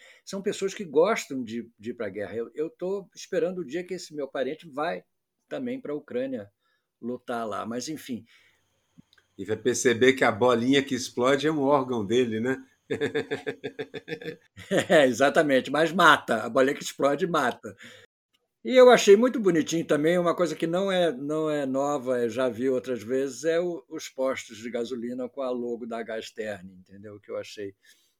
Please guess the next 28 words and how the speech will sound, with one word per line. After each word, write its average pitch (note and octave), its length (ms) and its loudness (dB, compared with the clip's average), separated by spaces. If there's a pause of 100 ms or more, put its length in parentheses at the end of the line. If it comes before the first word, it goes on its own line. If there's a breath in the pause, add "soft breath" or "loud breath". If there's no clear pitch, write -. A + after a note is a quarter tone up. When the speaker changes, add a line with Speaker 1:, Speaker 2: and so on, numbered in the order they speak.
Speaker 1:
que B2 140 -14
viralizou A2+ 640 -6
também. A2+ 420 -8 (380)
Speaker 2:
É, C#3+ 340 0
Speaker 1:
É, C#3 60 2
Speaker 2:
isso C#3 80 0
é C3+ 80 0
Speaker 1:
achei D3+ 220 0
Speaker 2:
super C#3+ 120 -2
Speaker 1:
muito C3 100 -4
Speaker 2:
simpático, B2 460 -4
Speaker 1:
simpático, A#2+ 160 0
Speaker 2:
como A#2 100 -4
meme B2+ 240 0
é B2 40 0
Speaker 1:
muito - 20 -2
Speaker 2:
muito C3 180 -4
Speaker 1:
bonitinho. A2+ 500 -4
Speaker 2:
bonitinho. E2+ 160 -14 (100)
Speaker 1:
É, G#2+ 220 -8
exatamente, C#3+ 260 2
Speaker 2:
Precioso. B2 360 4
Speaker 1:
precioso, B2 640 0
Speaker 2:
A - 40 -8
Speaker 1:
sem A2+ 80 -10
Speaker 2:
gasolina, C3 280 4
Speaker 1:
trocadilhos. B2+ 560 -2
Speaker 2:
precioso. F2+ 380 -6